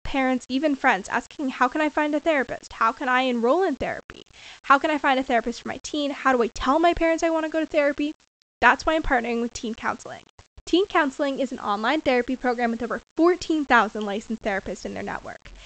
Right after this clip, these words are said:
They offer support on things like depression, anxiety, relationships, trauma, and more, and it's all targeted at teens. They offer text, talk, and video counseling, so no matter what level of support you're looking for, they got you. You're gonna go to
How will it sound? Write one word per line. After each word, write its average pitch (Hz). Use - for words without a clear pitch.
They 277
offer 277
support 277
on 247
things 233
like 214
depression, 302
anxiety, 254
relationships, 233
trauma, 214
and 220
more, 196
and 202
it's 214
all 254
targeted 226
at -
teens. -
They 285
offer 240
text, -
talk, 277
and 269
video 277
counseling, -
so -
no 269
matter 233
what 226
level 269
of 254
support -
you're 214
looking 233
for, 285
they 220
got -
you. -
You're 311
gonna 320
go 277
to 240